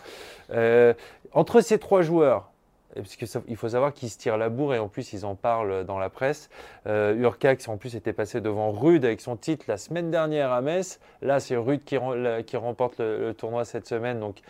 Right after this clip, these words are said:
il lui est repassé devant. Entre ces trois joueurs qui vont aller se battre pour les, les, les dernières places, les deux dernières places, je pense,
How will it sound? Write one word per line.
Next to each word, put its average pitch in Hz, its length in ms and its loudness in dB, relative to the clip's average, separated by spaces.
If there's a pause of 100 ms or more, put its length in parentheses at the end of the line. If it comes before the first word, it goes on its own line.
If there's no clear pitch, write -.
(160)
il 104 80 -8
lui 101 100 -2
est 101 40 2
repassé 139 520 0
devant. 120 360 -6 (400)
Entre 135 300 2
ces 208 220 2
trois 165 240 -2
joueurs 151 580 0 (300)
qui 120 140 -4
vont 120 180 0
aller 113 480 2
se 107 160 -8
battre 113 280 -2
pour 107 180 -4
les, 104 280 -2
les, 101 140 -2
les 101 180 -4
dernières 110 360 0
places, 139 340 0
les 113 80 -4
deux 110 140 -2
dernières 113 340 -2
places, 131 260 -2
je 113 120 -4
pense, 131 420 -6